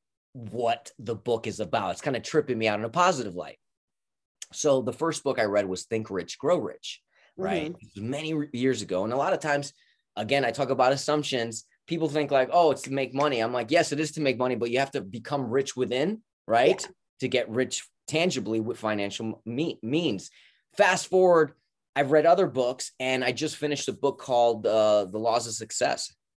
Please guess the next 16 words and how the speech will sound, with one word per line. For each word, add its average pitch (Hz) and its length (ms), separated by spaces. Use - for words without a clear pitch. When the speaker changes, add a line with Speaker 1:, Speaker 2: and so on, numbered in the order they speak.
Speaker 1:
seven 127 360
hundred 147 220
page 139 240
book. - 340
Let 113 140
me 147 80
tell 160 140
you 151 60
something, 110 260
Morgan. 95 380
<laughs> - 420
About 117 260
seventy 151 360
percent 156 360
of 117 120
that 95 280